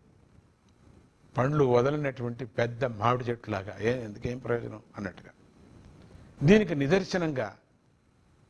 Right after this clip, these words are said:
భారతంలో మనకు చక్కని కథ కనిపిస్తుంది. చదువుకునేటువంటి రోజుల్లో అర్జునుడికి అశ్వత్థామకి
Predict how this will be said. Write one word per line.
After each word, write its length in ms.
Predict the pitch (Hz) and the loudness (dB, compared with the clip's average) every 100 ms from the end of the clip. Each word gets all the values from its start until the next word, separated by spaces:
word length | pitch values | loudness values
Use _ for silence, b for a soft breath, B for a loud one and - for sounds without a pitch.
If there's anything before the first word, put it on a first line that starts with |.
| _ _ _ - | _ _ _ -4
భారతంలో 600 | 104 120 165 - 160 147 | 2 2 2 0 0 0
మనకు 360 | 131 120 120 98 - | 0 -4 -8 -14 -10
చక్కని 420 | 160 - - 165 131 | -10 -10 -4 -4 0
కథ 260 | 117 127 110 98 - - - _ _ _ | -2 -2 -4 -6 -14 -20 -20 _ _ _
కనిపిస్తుంది. 580 | 113 107 104 - - - - _ _ _ _ _ _ _ _ _ - - | -4 -2 -8 -16 -20 -20 -20 _ _ _ _ _ _ _ _ _ -20 -10
చదువుకునేటువంటి 920 | - 160 247 - 208 190 - 165 139 | 0 4 4 2 0 -2 -4 -8 -4
రోజుల్లో 600 | 120 127 156 160 113 - _ _ _ _ _ - 113 | -2 -2 -4 -6 -8 -10 _ _ _ _ _ -8 -6
అర్జునుడికి 680 | 117 139 156 123 - 92 - _ _ _ _ _ _ _ - - - - - | -2 0 0 -2 -8 -18 -20 _ _ _ _ _ _ _ -20 -20 -20 -14 -10
అశ్వత్థామకి 880 | 110 156 147 - 127 123 117 110 | -2 -2 -2 0 0 0 -6 -10